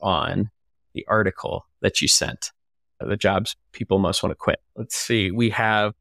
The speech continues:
five to pick from, thanks to Chat G P T. And I'll ha-, I'll have you <laughs> all be able to pick one.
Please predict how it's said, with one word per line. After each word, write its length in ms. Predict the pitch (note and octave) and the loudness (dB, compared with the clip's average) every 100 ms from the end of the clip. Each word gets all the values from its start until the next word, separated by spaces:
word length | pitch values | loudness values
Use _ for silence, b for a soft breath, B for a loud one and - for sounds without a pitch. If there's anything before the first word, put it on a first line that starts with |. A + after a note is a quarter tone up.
| _ | _
five 440 | - A2 G#2+ A#2 | -2 2 0 0
to 80 | C#3 | -4
pick 220 | - G#2 | -2 -4
from, 340 | - G#2 G#2+ B2+ | 0 0 0 0
thanks 260 | A2 G#2 - | 0 0 -2
to 80 | |
Chat 280 | G#2 - G2+ | -2 -2 -2
G 120 | - | -2
P 160 | F2 A2+ | -2 -4
T. 340 | - A2 A2 - _ _ _ _ | -4 -4 -4 -8 _ _ _ _
And 160 | A2 G#2+ | 0 2
I'll 80 | G2+ | 2
ha-, 200 | G#2 G2 | 2 0
I'll 80 | - | 0
have 240 | A#2 G#2+ G#2+ | 0 0 2
you 100 | G#2 | 2
<laughs> 140 | - | 2
all 160 | A#2+ A2 - - - | 0 -2 -6 -6 -2
be 140 | A#2 | 2
able 160 | A2 G#2+ | 4 4
to 300 | G#2 G#2 G#2+ D#2+ | 2 2 0 -2
pick 200 | G#2+ - | -4 -4
one. 180 | F#2+ | -10